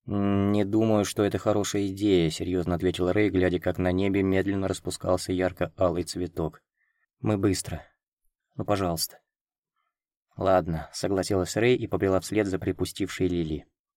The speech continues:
Ягоды нашлись у самой кромки, и идти в чащу не пришлось. Лили суетливо бросилась собирать их в баночку, а Рэй присела у дерева и терпеливо наблюдала за сим процессом.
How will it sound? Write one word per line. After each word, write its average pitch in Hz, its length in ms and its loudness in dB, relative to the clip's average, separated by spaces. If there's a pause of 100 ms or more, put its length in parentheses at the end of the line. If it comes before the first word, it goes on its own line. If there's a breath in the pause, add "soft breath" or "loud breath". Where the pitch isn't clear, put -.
(280)
Ягоды 147 420 4
нашлись 135 400 2
у 113 60 -4
самой 127 320 2
кромки, 98 520 0 (180)
и 107 180 2
идти - 180 -2
в - 80 -2
чащу 139 380 0
не 113 100 0
пришлось. - 560 -4 (500)
Лили 120 260 4
суетливо 127 520 2
бросилась 110 480 2
собирать 107 360 0
их 101 80 0
в 92 100 -6
баночку, 110 600 0
а 104 100 0
Рэй 117 120 4
присела 104 440 -2
у 98 100 2
дерева 113 320 0
и 107 100 -4
терпеливо 107 480 -2
наблюдала 98 540 0
за 87 160 0
сим 90 320 -4
процессом. 78 680 -8